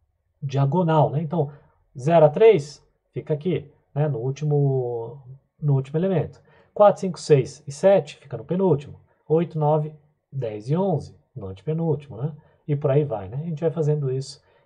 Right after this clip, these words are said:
em diagonais, né? A próxima linha aqui, que seria vinte, vinte e um, vinte e dois, vinte e três, aí o, a priori-, a, a paridade ficaria no último disco aqui,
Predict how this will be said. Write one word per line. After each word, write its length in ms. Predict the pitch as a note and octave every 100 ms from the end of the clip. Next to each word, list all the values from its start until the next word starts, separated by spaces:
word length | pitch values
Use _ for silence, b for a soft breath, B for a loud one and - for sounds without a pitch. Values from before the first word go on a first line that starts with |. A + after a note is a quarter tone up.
| b
em 120 | C#3
diagonais, 580 | C#3 C3+ D#3+ A#2+ F#2 F#2
né? 200 | C#3+ F3+ B B
A 100 | D3
próxima 360 | D#3 D#3 D#3
linha 180 | D3+ D3+
aqui, 200 | C#3 F#3+
que 80 | -
seria 440 | D#3 D3+ D3 - B B C3+
vinte, 340 | F#3 G3+ D#3+
vinte 220 | D3+ C#3+
e 60 | E3
um, 140 | F3+
vinte 200 | D3 A#2
e 60 | C#3
dois, 340 | D3 E3+ D3
vinte 160 | A#2+ -
e 60 |
três, 540 | - D#3+ F3 F#3 - _ _ _ _
aí 200 | A#2 A#2+
o, 200 | B2+ C3+ - _
a 60 | C#3+
priori-, 340 | D#3 D3 D3
a, 520 | B2 A#2 A#2 A2 A#2
a 40 | A#2+
paridade 500 | C#3 C#3 C#3 - -
ficaria 300 | - D3+ A#2
no 100 | A#2+
último 320 | A2 C#3+ C3
disco 380 | G#2 G2 - - _ _ -
aqui, 340 | - -